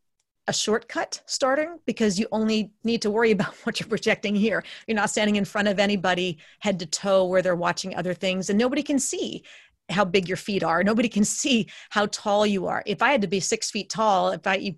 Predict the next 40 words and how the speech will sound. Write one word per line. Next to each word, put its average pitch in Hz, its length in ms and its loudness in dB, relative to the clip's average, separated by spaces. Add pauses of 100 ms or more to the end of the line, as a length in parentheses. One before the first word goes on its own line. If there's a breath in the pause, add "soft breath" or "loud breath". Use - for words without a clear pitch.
you 196 120 -6
could 214 140 -4
only 214 120 0
be 190 100 -2
successful 196 440 -4
by 185 140 2
being 185 220 -2
tall, 208 260 -2
I'd 208 120 0
be 170 60 -6
s-, - 240 -6 (720)
doomed 180 460 0
at - 140 -6
that - 180 -4
point. 170 260 -6 (380 loud breath)
Uh, 185 240 0 (100)
you 185 80 -6
know, 180 60 0
I'm 196 240 0
five 185 380 -2
one 185 260 0
on 175 100 -2
a 170 60 -4
good 170 240 -2
day. 180 300 0
So, 175 360 -2 (560 soft breath)
uh, 208 140 2
it's, - 340 -2 (220)
we're, 208 240 0 (180)
the 202 80 -4
video 220 280 4
is 185 100 0
the 180 60 -2
great 190 260 0
equalizer 160 760 -2
as - 140 -2
far 170 160 -2
as 160 120 -4
that's 165 280 -4
concerned. - 540 -8